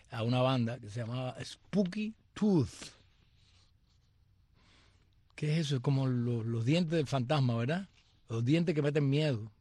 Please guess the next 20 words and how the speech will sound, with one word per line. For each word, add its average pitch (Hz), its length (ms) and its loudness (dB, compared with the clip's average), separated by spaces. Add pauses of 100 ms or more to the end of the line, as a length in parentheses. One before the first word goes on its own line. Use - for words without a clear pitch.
(140)
Spooky. - 500 -8
Oh. - 400 -14 (460)
Dientes, 180 320 2 (800)
dientes 123 640 -4
que 110 160 -10
meten 113 320 -4
miedo. 98 180 -10 (720)
Yo, 139 260 0
yo 170 160 6
estoy 220 120 8
aprendiendo 226 400 8
mucho 208 180 6
inglés 190 380 4 (360)
aquí 151 260 -4
contigo, 156 420 0
Mike, 143 300 -2 (240)
de 123 140 -2
verdad. 123 300 -2 (1000)
Pero 135 160 4
mira, 247 180 8